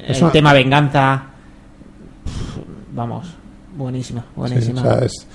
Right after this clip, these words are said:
Speaker 2: La música, la banda sonora,
Speaker 1: Mm.
Speaker 2: eh.
Speaker 1: Sí, eso, el cine de venganza, digamos que es otro género, pues,
Speaker 2: Mm.
Speaker 1: que sobre todo en los sesenta, a partir de los setenta surge mucho, ¿no? Con el,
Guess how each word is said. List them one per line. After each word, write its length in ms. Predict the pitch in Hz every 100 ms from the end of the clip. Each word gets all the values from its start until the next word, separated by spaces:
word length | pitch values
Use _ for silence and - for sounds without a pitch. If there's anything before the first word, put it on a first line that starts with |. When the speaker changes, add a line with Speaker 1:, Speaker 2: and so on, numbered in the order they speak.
| -
Speaker 2:
La 120 | 147 123
música, 460 | 143 143 143 139
la 60 | 127
banda 200 | 123 131
sonora, 540 | 123 127 127 139 131 135
Speaker 1:
Mm. 60 |
Speaker 2:
eh. 260 | 135 135 131 - - 135 - - -
Speaker 1:
Sí, 120 | -
eso, 280 | 170 120 165
el 240 | 113 98 95
cine 220 | 127 143
de 60 | 147
venganza, 480 | 143 143 151 147 165
digamos 320 | 135 139 143
que 80 | 135
es 140 | -
otro 200 | 135 139
género, 360 | - 131 139 147
pues, 260 | 117 104 -
Speaker 2:
Mm. 380 | 127 117 - 143
Speaker 1:
que 500 | 131 120 120 113 107
sobre 180 | - 110
todo 160 | 120 139
en 60 |
los 440 | 135 127 120 123 107
sesenta, 340 | - 127 120
a 60 | 104
partir 140 | 104
de 60 | 123
los 100 | 131
setenta 560 | 120 131 127 143 143 135
surge 320 | 123 - 120
mucho, 400 | 110 156 - 113
¿no? 180 | 123 131
Con 160 | 104
el, 400 | 104 101 101 101